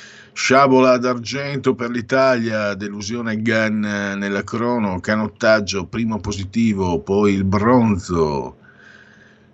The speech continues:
Eh, Pellegrini, l'addio al nuoto, il futuro, tante cose da fare, Matteo Giunta, mio compagno di vita, i vaccinati si possono ammalare di covid, sono contagiosi e quanto? Le risposte di Sergio Abrignani sul Corriere punto it.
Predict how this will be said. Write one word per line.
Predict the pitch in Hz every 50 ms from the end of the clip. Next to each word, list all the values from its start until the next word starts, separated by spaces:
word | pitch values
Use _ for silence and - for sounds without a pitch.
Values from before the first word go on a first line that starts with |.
| _ _ _ _ _
Eh, | - - 95 85 85
Pellegrini, | 80 - 101 98 101 104 104 113 120 127 123 120 117
l'addio | 110 113 110 110 117 123 123
al | 123 123
nuoto, | 131 135 139 143 156 151 147 127
il | 104
futuro, | 92 87 101 98 92 113 117 127 117 101
tante | 90 - 101 98 - 120
cose | 104 - 110 104 98 107
da | 110 120
fare, | - - 113 107 104 107 104
Matteo | 98 92 90 - 101 95
Giunta, | 90 87 98 92 82 90
mio | 90 90 85
compagno | 85 92 85 90 95 95 95 98 98
di | 98 104
vita, | 101 104 113 120 127 127 127 - 113 101
i | 95 95
vaccinati | 95 98 95 - 107 110 120 123 123 110 113
si | 98 90 87
possono | - 98 98 104 104 98
ammalare | 98 104 104 104 107 107 110 104 104
di | 101 110
covid, | 101 - 139 135 135 127 110 110 110 101 92 101 101
sono | 98 - 110 101 98
contagiosi | 98 107 107 98 113 104 101 127 135 151 135 110
e | 104 92
quanto? | 95 - 95 92 90 85 82 80 76 71 73 71 - - 87 80 71 67 - - - - - - - - - -
Le | - 135
risposte | 135 104 92 - - 90 92 98 95 - - 92 87
di | 87
Sergio | 85 - - 98 92 92 87 82 92
Abrignani | 87 82 82 90 92 92 95 95 92 92 95 98 92 90 87 90 92 90
sul | - - 95 90
Corriere | - 98 95 98 95 92 -
punto | - 92 85 92 92 92
it. | 90 90 82 - - 92 90 85